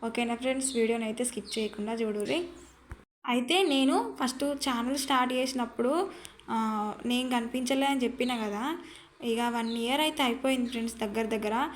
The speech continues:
వన్ ఇయర్ అయిపో మూమెంట్లో నేనైతే కనిపించిన. So అక్కడికే ఇక నాకు మోనిటైజేషన్ అయితే ఇక మళ్ళీ స్టార్టింగ్ నుంచి అయితే అయిపోయింది కదా.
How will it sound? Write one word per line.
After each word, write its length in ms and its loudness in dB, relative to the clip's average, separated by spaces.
వన్ 220 2
ఇయర్ 260 4
అయిపో 300 2
మూమెంట్లో 640 0
నేనైతే 500 -2
కనిపించిన. 680 -2
So 60 2
అక్కడికే 540 2
ఇక 60 2
నాకు 220 0
మోనిటైజేషన్ 580 0
అయితే 220 -2
ఇక 80 -2
మళ్ళీ 540 0
స్టార్టింగ్ 500 2
నుంచి 220 -4
అయితే 200 0
అయిపోయింది 460 -2
కదా. 340 0